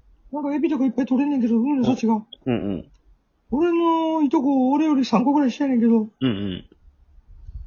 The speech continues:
Speaker 2: うん。
Speaker 1: もうちょっと前までジェイアール貨物やってん。
Speaker 2: あ、ええやん、ええやん。お-、大手ですよ。
Speaker 1: で、あのー、大手やろ？
Speaker 2: うん。
Speaker 1: そこでし-、仕事してたんやけど、
Speaker 2: うん。
Speaker 1: ある時急にその、沼津の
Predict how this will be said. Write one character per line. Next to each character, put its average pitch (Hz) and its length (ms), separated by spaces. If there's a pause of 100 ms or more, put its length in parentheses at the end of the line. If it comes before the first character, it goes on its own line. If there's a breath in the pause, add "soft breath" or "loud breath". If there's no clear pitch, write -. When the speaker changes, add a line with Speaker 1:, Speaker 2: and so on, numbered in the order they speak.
Speaker 2:
う 220 40
ん。 233 40
Speaker 1:
も 240 60
う 233 60
ち - 140
ょ 339 80
っ - 20 (120)
と 311 120
前 285 160
ま 262 120
で 226 120
ジ 208 100
ェ 330 60
イ 330 80
ア 320 60
ー 294 40
ル 262 80
貨 294 140
物 285 180
や 247 60
っ - 20
て - 180
ん。 185 40 (520)
Speaker 2:
あ、 135 300
え 123 80
え - 20
や 127 80
ん、 107 120
え - 20
え 110 60
や 101 60
ん。 85 140 (320)
お-、 113 120 (200)
大 120 60
手 104 80
で 117 100
す - 80
よ。 - 80
Speaker 1:
で、 285 60
あ - 100
の 277 60
ー、 - 20 (720)
大 285 60
手 254 80
や 240 60
ろ？ 247 300
Speaker 2:
う 226 100
ん。 - 40
Speaker 1:
そ 262 60
こ 302 100
で 254 60
し-、 214 140 (120)
仕 - 100
事 302 220
し 269 60
て 311 60
た 294 120
ん - 40
や 269 40
け 269 40
ど、 254 320
Speaker 2:
う 117 120
ん。 98 120 (180)
Speaker 1:
あ 269 100
る - 80
時 294 240
急 320 260
に 294 60
そ 285 100
の、 285 260 (1120)
沼 339 280
津 269 120
の 262 680